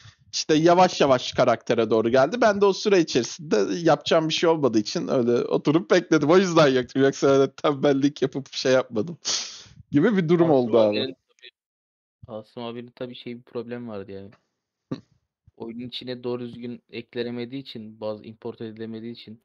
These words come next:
Speaker 2: sokulamadığı için içine bazı şeyleri motivasyon kaybı yaşıyor. Bir şey oluyor işte. Morali bozuluyor, işte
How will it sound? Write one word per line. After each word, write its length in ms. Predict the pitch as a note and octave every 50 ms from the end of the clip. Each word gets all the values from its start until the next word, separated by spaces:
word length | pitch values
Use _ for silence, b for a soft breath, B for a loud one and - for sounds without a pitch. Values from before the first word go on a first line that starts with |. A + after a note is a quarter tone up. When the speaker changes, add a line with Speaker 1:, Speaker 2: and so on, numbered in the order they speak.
| _ _ _ _ _ _ _ _ _ _ _ _ _ _ _ _ _ _ _ _ _ _ _
Speaker 2:
sokulamadığı 600 | _ - - B2+ B2 - B2 B2+ B2+ B2+ B2 C3
için 240 | C3+ C3 - B2+ B2
içine 280 | A2 - A2+ A2+ G#2+ G#2+
bazı 340 | G#2+ G#2+ G#2+ G#2+ G#2+ A2 G#2+
şeyleri 460 | - - G#2+ A2 A#2+ C3+ D3+ C#3+ _ _ _ _ _ _ _ _ _ _ _ _ _ A#2
motivasyon 540 | A#2+ A#2+ - - C3 C3 B2+ - C#3 C3
kaybı 300 | B2+ - C3 B2+ B2+ B2+
yaşıyor. 300 | B2+ B2 - - - - - - -
Bir 60 | -
şey 180 | - - C#3 A#2
oluyor 220 | A2 G#2 D#2 -
işte. 300 | - - _ - B2+ - _ _ _ _ _ _ _ _ _ _ _ _ _ _ _ -
Morali 360 | A#2+ B2 A#2+ B2+ B2 B2+ B2
bozuluyor, 440 | B2 B2 A2 G#2 G2+ G#2 G#2+ G#2+ -
işte 440 | - - - - A#2 A2+ G#2+ -